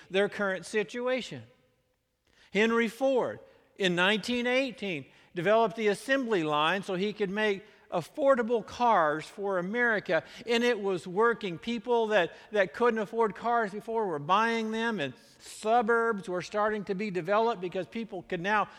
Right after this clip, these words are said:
commute back and forth, and amazing things were happening. But with that, with that change and that innovation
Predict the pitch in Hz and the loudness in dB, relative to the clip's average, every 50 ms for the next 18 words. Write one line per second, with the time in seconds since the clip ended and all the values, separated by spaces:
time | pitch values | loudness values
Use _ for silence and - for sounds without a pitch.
0 | - - - - 214 196 175 175 185 214 233 240 196 151 147 175 196 208 214 208 | -20 -18 -6 -2 -2 -2 0 -2 -2 -2 -2 -4 -6 -2 2 2 4 4 2 0
1 | - 180 160 147 - 220 220 233 240 233 233 - - - - - 214 208 196 196 | -4 -8 -10 -8 -4 -2 0 0 0 0 -2 -6 -14 -20 -12 -6 -2 2 2 2
2 | 190 196 233 254 262 277 285 262 254 240 214 202 - - 226 233 240 247 240 220 | 2 2 2 4 4 4 2 0 -2 -2 -4 -4 -4 -4 -2 -2 -2 -2 -2 -4
3 | 185 - 151 160 147 135 151 196 202 202 190 - 160 139 135 117 104 113 _ _ | -6 -6 -6 -6 -6 -4 -2 -2 -2 -2 -4 -6 -10 -12 -12 -14 -16 -18 _ _
4 | _ _ _ _ _ _ _ _ _ _ _ _ _ _ _ _ - - - 196 | _ _ _ _ _ _ _ _ _ _ _ _ _ _ _ _ -20 -18 2 4
5 | 262 262 208 190 226 208 247 320 330 285 - - 185 175 151 135 131 143 202 - | 4 4 4 0 -2 -2 0 0 0 -2 -2 -2 0 2 2 4 4 2 0 -2
6 | - - - - _ _ _ _ _ _ _ _ _ _ _ _ _ _ _ _ | -8 -16 -20 -20 _ _ _ _ _ _ _ _ _ _ _ _ _ _ _ _
7 | _ _ _ _ - 226 277 302 294 - 254 233 190 175 - - - 254 262 226 | _ _ _ _ -4 -2 0 0 0 0 -2 -2 -2 -2 -6 -4 -2 -2 0 0
8 | 190 135 110 101 110 127 - - _ - 196 190 226 226 - - 233 233 220 214 | -2 -2 -4 -8 -12 -16 -20 -20 _ -6 0 2 2 2 2 -2 -2 -2 -2 -2
9 | 196 185 220 240 240 208 - 196 180 147 117 110 | -2 0 -2 -2 -2 -4 -6 -8 -8 -8 -10 -12